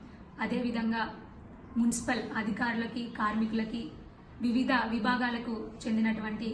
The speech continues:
జిల్లా అధికారులకి హృదయపూర్వక ధన్యవాదాలు. మరియు మేము చేసేటటువంటి ప్రతి ఒక్క పనిని కూడా,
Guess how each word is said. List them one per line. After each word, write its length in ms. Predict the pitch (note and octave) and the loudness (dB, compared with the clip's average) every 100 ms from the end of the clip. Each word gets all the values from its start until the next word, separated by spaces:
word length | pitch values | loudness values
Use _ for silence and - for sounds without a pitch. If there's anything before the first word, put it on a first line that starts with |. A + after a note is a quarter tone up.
| - - | -2 0
జిల్లా 280 | A#3 A#3+ A#3 G#3 | 2 2 2 2
అధికారులకి 640 | G#3 G3+ A#3 A3 A3+ A3+ B3 - - - - - - - - - - - - - - | 0 0 0 0 0 -2 -6 -10 -14 -16 -16 -18 -18 -18 -18 -18 -18 -16 -16 -18 -6
హృదయపూర్వక 560 | B3 B3+ B3+ C4 A#3+ A3+ G#3 | 0 2 2 0 -2 -2 -2
ధన్యవాదాలు. 540 | G#3+ G#3+ G#3+ G#3+ A#3+ C#4+ - - - | -2 -4 -4 -4 -4 -6 -10 -10 -4
మరియు 240 | A#3 A#3+ A3 - - A3+ A3+ | 0 0 -2 -4 2 4 6
మేము 200 | B3+ B3+ - | 4 4 2
చేసేటటువంటి 800 | B3+ C4+ D#4 C#4 B3 B3 A#3+ B3+ A3+ - - | 0 2 2 2 2 0 0 0 -4 -4 -4
ప్రతి 280 | A#3 - C4+ | -4 0 0
ఒక్క 200 | B3+ B3+ B3 | 0 -2 0
పనిని 280 | A#3+ B3 B3+ | 2 4 2
కూడా, 240 | A#3+ A3+ | 2 0